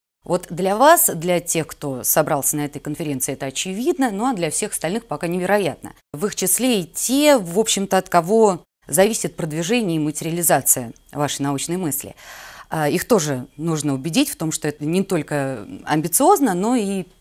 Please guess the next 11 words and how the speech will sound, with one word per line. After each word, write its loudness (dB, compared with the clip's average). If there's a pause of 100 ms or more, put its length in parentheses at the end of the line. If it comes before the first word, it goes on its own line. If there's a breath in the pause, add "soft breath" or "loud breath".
(160)
перспективно. -6
Вот -10
как -4
вы -10
считаете, -10
вам -4
это -14
удалось? -4
И -4
вообще, -4
какие -4